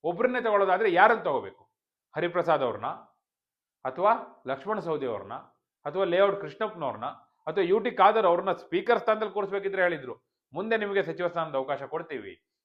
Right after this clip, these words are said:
ಸೂಕ್ತ ಸಂದರ್ಭದಲ್ಲಿ ಸೂಕ್ತ ಅವಕಾಶ ಕೊಡ್ತೀವಿ" ಅಂತ ಅವರಿಗೂ ಹೇಳಿದ್ರು.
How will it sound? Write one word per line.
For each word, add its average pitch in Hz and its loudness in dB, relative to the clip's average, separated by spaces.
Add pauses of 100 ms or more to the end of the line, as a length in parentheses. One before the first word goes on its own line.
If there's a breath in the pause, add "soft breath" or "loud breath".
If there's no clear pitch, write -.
(120)
ಸೂಕ್ತ 226 -4
ಸಂದರ್ಭದಲ್ಲಿ 185 -2
ಸೂಕ್ತ 220 -8
ಅವಕಾಶ 185 -2
ಕೊಡ್ತೀವಿ" 165 -8
ಅಂತ 170 -6
ಅವರಿಗೂ 202 2
ಹೇಳಿದ್ರು. - -2